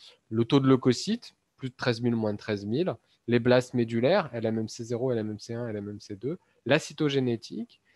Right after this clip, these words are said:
et puis, en fait, l'intensité de l'anémie, qui n'est pas mesurée sur le taux d'hémoglobine,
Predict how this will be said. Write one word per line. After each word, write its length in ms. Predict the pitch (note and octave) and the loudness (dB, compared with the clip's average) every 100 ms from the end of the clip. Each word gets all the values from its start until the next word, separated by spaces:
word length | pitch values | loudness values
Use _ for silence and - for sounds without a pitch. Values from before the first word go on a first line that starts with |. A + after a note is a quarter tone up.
| _ - | _ 2
et 120 | B2+ | 2
puis, 260 | - F3 G3+ | 2 2 4
en 100 | C3+ | 4
fait, 380 | - F3+ - - | 6 4 2 0
l'intensité 600 | C3 C3+ D3+ - C#3 D3 | 2 4 0 -2 0 2
de 100 | B2+ | 4
l'anémie, 480 | B2 A#2+ A2 C3 F#3+ _ - - - | 4 4 2 0 -4 _ -20 -20 -4
qui 100 | A#2+ | 0
n'est 60 | |
pas 180 | - E3+ | 4 6
mesurée 460 | F3 D#3+ D#3 D3+ D#3 | 4 2 2 2 2
sur 180 | - A#2+ | 2 0
le 100 | A#2 | 2
taux 200 | D3+ D#3+ | 0 2
d'hémoglobine, 800 | C#3 B2+ B2+ B2 B2 D#3+ F#3 | 2 2 2 0 0 -2 -2